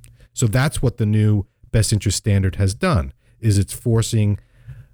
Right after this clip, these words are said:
brokers to actually disclose conflicts of interest, which the fiduciary rule already requires for investment advisors. We have to show conflicts of interest. So the problem I'm having, and this is,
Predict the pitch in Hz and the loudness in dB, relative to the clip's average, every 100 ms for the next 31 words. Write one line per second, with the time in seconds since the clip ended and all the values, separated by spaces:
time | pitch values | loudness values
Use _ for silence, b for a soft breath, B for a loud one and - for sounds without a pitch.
0 | B - 117 117 - 107 - - - 107 | B -2 2 2 0 -2 -2 -6 0 2
1 | 104 107 113 - 110 104 98 90 101 - | 2 0 -4 -2 0 2 2 0 -2 -4
2 | - 120 107 101 - 98 90 98 - 104 | -2 0 2 0 -2 -2 0 0 -2 2
3 | 165 - 87 - B B B 113 113 - | 0 0 -4 -6 B B B 0 0 -2
4 | - _ - 110 - 113 127 113 101 95 | -8 _ -6 -4 0 0 2 2 2 2
5 | 101 95 92 87 90 87 - 127 131 101 | 2 2 2 2 2 0 -2 0 2 0
6 | - 98 90 127 170 110 90 82 80 85 | -2 -2 0 2 0 0 0 2 2 0
7 | 92 90 82 82 85 95 82 85 80 82 | 0 0 0 0 -2 0 2 2 0 0
8 | 78 92 180 185 - - - b b b | -6 -2 0 0 -2 -6 -20 b b b
9 | b b b - 107 101 - 143 202 120 | b b b -2 0 0 0 0 2 2
10 | 87 82 87 78 78 92 113 139 143 117 | 2 0 0 -2 -2 0 2 2 0 -2